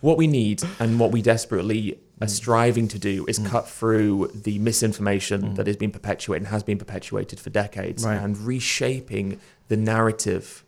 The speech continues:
Speaker 1: that has been fed to us for so long. And, and that's what I think this vegan propaganda thing is about. It's about leveling the playing field.
Speaker 2: Mm.
Speaker 1: And it's about saying, "Look,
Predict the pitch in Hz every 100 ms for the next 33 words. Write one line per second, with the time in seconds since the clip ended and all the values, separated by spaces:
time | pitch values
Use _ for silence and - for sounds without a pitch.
0 | - 110 107 101 110 104 104 - 107 -
1 | 92 - - - - - 95 87 92 -
2 | 110 117 113 117 - 110 101 101 98 -
3 | 104 98 98 95 95 107 104 98 95 98
4 | 98 98 104 98 - - 107 107 104 -
5 | - - - - 113 127 127 127 117 117
6 | - 113 120 120 - 73 - - 127 117
7 | 113 110 110 92 - 110 107 127 - -